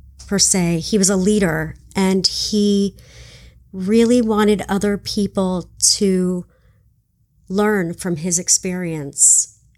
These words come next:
But I can't possibly pretend to understand what it felt like inside of his body or inside of his brain.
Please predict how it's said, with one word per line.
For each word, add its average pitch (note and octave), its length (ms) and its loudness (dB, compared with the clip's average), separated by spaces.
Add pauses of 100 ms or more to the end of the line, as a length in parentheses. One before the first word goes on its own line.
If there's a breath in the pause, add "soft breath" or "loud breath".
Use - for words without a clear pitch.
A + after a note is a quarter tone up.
(280)
But G#3+ 180 -4
I G#3 120 -4
can't G#3 440 -8
possibly F#3 1080 -4 (100)
pretend F3 800 -4 (480 soft breath)
to - 160 -4
understand F#3 840 -2
what F3 260 -6
it E3 120 -8
felt F3 300 -4
like D#3+ 320 -6
inside E3+ 460 0
of D#3+ 120 -6
his D#3+ 220 -2
body E3 640 -2 (160)
or F3 140 -4
inside E3 320 -2
of D3+ 100 -8
his D3+ 180 -4
brain. D#3 540 -4